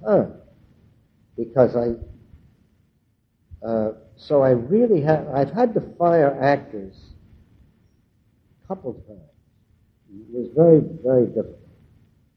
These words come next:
And I've had to fire actors that other people have cast.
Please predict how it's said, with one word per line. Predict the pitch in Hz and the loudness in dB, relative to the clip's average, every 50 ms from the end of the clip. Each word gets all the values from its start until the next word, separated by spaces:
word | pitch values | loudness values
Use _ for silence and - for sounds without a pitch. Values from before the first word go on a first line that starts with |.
| _ _ _ _ _ _ _ _ _ - | _ _ _ _ _ _ _ _ _ -6
And | - 131 139 | -4 0 0
I've | 139 139 135 - | 0 0 0 -2
had | - 202 214 208 | -2 -2 -2 0
to | 208 170 | -2 -4
fire | - - 180 175 170 160 160 156 | -2 0 0 0 2 2 0 0
actors | 151 156 156 156 - 147 143 123 107 117 | 0 -2 -2 -2 -2 -2 -2 -2 -2 -2
that | 123 120 - - - _ _ _ - - - _ _ _ _ _ _ _ - | -4 -4 -4 -6 -20 _ _ _ -20 -20 -20 _ _ _ _ _ _ _ -4
other | 135 143 160 160 160 147 | 0 2 2 4 2 2
people | 156 - 147 151 147 143 131 113 | 0 0 -2 -4 -2 -4 -8 -8
have | 117 110 - - - | -10 -12 -14 -18 -16
cast. | - 123 107 87 - _ _ | -14 -12 -12 -14 -16 _ _